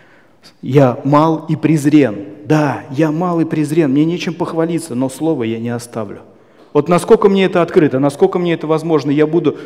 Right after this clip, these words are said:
зубами держаться за Божье откровение, зная, что Он праведен, Он совершен, и Он меня не оставит. «Мал я и презрен, но повелений Твоих не забываю». Его незначительное положение во всех смыслах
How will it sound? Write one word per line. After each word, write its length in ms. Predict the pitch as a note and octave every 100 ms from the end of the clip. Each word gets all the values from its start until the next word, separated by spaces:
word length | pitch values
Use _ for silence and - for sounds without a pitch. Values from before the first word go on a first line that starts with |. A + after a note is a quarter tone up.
| -
зубами 640 | D#3+ C#3+ F#3+ C#3+ G3+ G#3 D3
держаться 540 | D#3+ D3 E3 C#3+ C3
за 140 | C3 C3
Божье 340 | D3+ C#3+ C3+
откровение, 640 | B2+ - C3+ C3 A2 F2+ - - - _ _ _
зная, 420 | B2 C#3 D#3 D3
что 200 | C3 -
Он 100 | B2+
праведен, 580 | A#2+ D#3+ F3 F3 A#2+ G#2+ - - -
Он 100 | B2+
совершен, 600 | - B2 B2 - C#3 C#3+
и 100 | C#3+
Он 140 | C3 B2+
меня 220 | A#2+ A#2+
не 180 | A#2+ C3
оставит. 640 | B2 - C3+ A#2 - - _ _ _ _ _ _ _ _ _ _ _
«Мал 240 | C#3+ D3 D#3+
я 120 | D3+
и 40 | D3+
презрен, 460 | D#3 D3 D3+ C#3+
но 80 | B2
повелений 500 | B2 B2+ B2+ C3 B2+
Твоих 440 | B2 B2 A#2+ A2+ - - -
не 220 | C#3+ C3+
забываю». 600 | B2+ B2 B2+ B2 G2+ E2+ - - _ _ _ _ _ _ _ _ _ - _ _
Его 200 | C3+ C#3+
незначительное 680 | C#3+ C3+ C#3 E3 C#3+ C3 B2+
положение 500 | C3 B2+ B2 C3 B2
во 120 | A#2+
всех 240 | - B2+
смыслах 500 | - E3 F3+ B2+ -